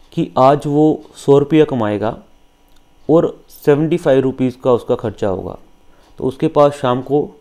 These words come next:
टोटल पच्चीस रुपये बच जाएंगे जिससे वो मूवी देखने जाएंगे। ठीक है जी, तो ये मुंगेरी लाल का एक सोच है, जो कि गवर्नमेंट की सोच है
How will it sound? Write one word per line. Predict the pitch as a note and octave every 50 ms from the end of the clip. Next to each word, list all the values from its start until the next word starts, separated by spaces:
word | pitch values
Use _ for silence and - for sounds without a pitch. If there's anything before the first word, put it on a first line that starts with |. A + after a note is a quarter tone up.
| _ - -
टोटल | C#3 C3+ C3+ D3+ D3+
पच्चीस | D3+ - B2 - D3+ C#3+ C3
रुपये | C#3 - C3+ B2+
बच | A2+ A2+ G#2+
जाएंगे | F#2 G#2+ G2 G2+ G2 G2+ A2 - - _ - _ - - _ -
जिससे | B2+ C3 - - E3
वो | D#3 D#3+ D#3+
मूवी | D#3 C#3 A#2 A2 A#2+ A2
देखने | G#2+ G2+ - G#2+ G2+
जाएंगे। | G2 G2 F#2+ F#2 F#2 F#2 - _ _ _ _ - - - _ _ _ _ - - - _ _ _ _ _ _ - - - _ _ _ _ _ _ - - - - _ _ _ -
ठीक | - B2+ A#2+ C#3
है | C#3+
जी, | C3 C3 B2 _ _ _ _ _ _ _ _ _ _ _ -
तो | - D#3+
ये | D#3+ E3+ F3+ F3
मुंगेरी | E3+ E3 D#3 C#3+ C#3 C#3+ C#3+
लाल | C#3 C3+ C3 B2+
का | C3+ C#3+
एक | C3 C3+
सोच | - - A2 G#2 - G#2
है, | F#2+ F2+ - - - - - A#2+
जो | A2+ C3 C3
कि | C3 D#3+ D3
गवर्नमेंट | A2+ B2 A#2 A#2 B2+ A#2+ A#2
की | - C3+
सोच | B2 B2 A2 G#2 - A#2
है | B2 -